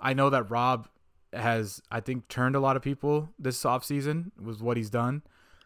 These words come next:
But, I mean, that's still on his resume, right? So, and he did trade Zvi for Reggie Bullock,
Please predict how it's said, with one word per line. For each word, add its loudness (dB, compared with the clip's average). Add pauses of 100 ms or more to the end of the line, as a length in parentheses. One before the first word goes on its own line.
(220)
But, 0
I -12
mean, -6
that's 0
still 2
on 4
his -2
resume, 2
right? 2 (220)
So, 0 (480)
and -4
he 2
did 6
trade 8
Zvi 2
for -4
Reggie 4
Bullock, 2